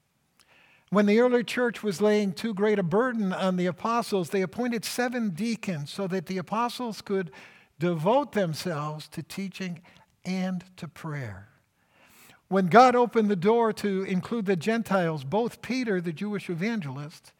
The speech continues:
and Cornelius, the Gentile convert, were praying as God gave each a revelation.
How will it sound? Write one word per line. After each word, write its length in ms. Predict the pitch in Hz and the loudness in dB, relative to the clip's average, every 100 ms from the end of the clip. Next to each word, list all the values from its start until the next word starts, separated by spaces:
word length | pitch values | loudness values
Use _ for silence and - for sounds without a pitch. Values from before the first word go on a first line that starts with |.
| _ _ - - - | _ _ -20 -8 0
and 120 | 190 | 0
Cornelius, 720 | - 190 208 247 196 185 180 | 2 2 2 4 4 4 0
the 120 | 190 | -4
Gentile 520 | 147 202 208 185 175 | -2 -2 -2 -2 -4
convert, 640 | 151 - 185 208 151 151 - - - - | -6 -6 -4 -4 -6 -8 -12 -20 -20 -8
were 180 | 190 196 | -2 -2
praying 720 | 196 - 247 269 285 151 98 87 _ _ _ _ _ _ - | -2 -10 -8 -4 -4 -4 -6 -16 _ _ _ _ _ _ -6
as 160 | 160 | -4
God 320 | 135 180 175 | -2 -2 -2
gave 240 | 151 160 135 | -4 -6 -6
each 280 | 190 170 - | -8 -8 -8
a 40 | |
revelation. 680 | 160 151 147 160 151 - | -8 -8 -8 -8 -10 -12